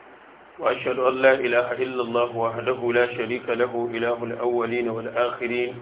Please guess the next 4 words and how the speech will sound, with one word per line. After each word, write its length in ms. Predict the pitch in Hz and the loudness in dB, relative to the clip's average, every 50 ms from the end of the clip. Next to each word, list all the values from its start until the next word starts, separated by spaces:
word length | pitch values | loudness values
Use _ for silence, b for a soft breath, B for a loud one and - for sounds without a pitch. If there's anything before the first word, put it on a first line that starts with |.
| - - - - - - - - - - - - - - - - - - - - | -16 -18 -20 -20 -20 -20 -20 -20 -20 -20 -20 -20 -20 -20 -20 -20 -20 -20 -14 -8
وهو 260 | - 110 113 127 135 | -8 -6 -2 0 2
الذي 400 | 131 127 127 127 131 120 123 123 120 | 2 2 2 2 2 2 0 -4 -6
في 120 | 131 135 | -6 -8
السماء 440 | 131 - - 127 120 123 123 123 | -10 -6 -4 -2 2 2 2 2